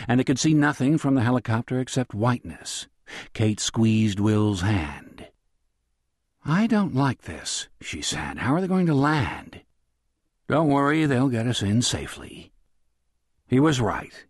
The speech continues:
At around five hundred feet, they could see the interstate highway, then a deep forest, and then the big chopper alit gently on the pad. Will had only been to Camp David once before, in summer,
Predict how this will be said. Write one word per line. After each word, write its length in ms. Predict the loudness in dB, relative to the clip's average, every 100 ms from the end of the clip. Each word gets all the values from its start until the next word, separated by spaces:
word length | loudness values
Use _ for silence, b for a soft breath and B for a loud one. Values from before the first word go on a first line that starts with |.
| _ _ B B
At 120 | 0
around 300 | 2 2 2
five 240 | 2 0 2
hundred 280 | 2 2 2
feet, 240 | 0 2
they 120 | 0
could 140 | 0 2
see 160 | 4
the 140 | 6 4
interstate 400 | 2 2 2 2
highway, 560 | 2 2 2 2 2
then 220 | 2 2
a 100 | 2
deep 340 | 2 0 0 0
forest, 540 | 0 2 2 0 -6 b b b
and 140 | 0 2
then 180 | 4 2
the 80 |
big 240 | 2 0 0
chopper 440 | 0 0 2 2
alit 360 | 4 2 0 -2
gently 440 | 0 2 2 0
on 140 | 2 0
the 80 |
pad. 600 | -2 -2 -2 -4 -12 -16 -20 _ _ _ _ _ _ _ _ _ 0
Will 240 | 2 4
had 180 | 4 2
only 200 | 2 2
been 180 | 2 2
to 60 | 2
Camp 300 | 2 2 2
David 320 | 2 2 4
once 280 | 4 2 -2
before, 640 | -4 0 0 0 -2 -2
in 160 | -2
summer, 420 | 0 0 2 0